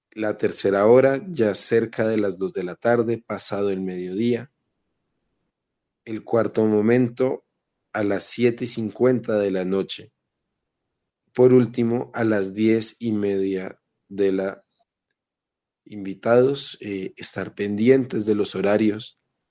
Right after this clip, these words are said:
De lunes a viernes, pues, se manejan los que acabo de decir. Sábados y domingos hay algunos ligeros cambios, pero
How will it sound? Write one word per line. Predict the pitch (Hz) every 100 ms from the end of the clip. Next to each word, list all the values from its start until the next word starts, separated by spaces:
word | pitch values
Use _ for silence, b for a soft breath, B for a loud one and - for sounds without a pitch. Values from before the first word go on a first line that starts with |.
| _
De | 139
lunes | 98 98 92
a | 107
viernes, | 104 98 90 92 90 -
pues, | - 101 95 - - - _ _ _ _ -
se | 107
manejan | 95 95 101 104 98
los | 98
que | -
acabo | 82 87 85
de | 85
decir. | 85 127 135 - _ _ _ _
Sábados | - - 123 117 120 120 -
y | 120
domingos | 110 110 110 110 110 - -
hay | 104 104 104 - _
algunos | 101 104 98 110 113 107
ligeros | 101 101 87 -
cambios, | 123 127 131 98 - _ _ _ _ _
pero | - 131 143 160 -